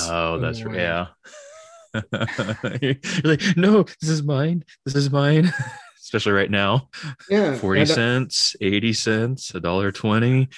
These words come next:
Speaker 2: Yeah, it's, it gets annoying. 'Cause that,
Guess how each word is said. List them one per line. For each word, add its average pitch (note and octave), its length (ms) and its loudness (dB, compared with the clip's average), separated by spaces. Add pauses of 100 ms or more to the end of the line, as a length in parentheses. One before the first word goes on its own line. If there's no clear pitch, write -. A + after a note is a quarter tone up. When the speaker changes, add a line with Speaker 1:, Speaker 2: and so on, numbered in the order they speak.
(640)
Speaker 2:
Yeah, A#2 640 -6 (120)
it's, - 640 -6
it A#2+ 280 -8
gets A2 260 -8
annoying. G2 500 -14 (520)
'Cause D#3 100 2
that, E3+ 240 -2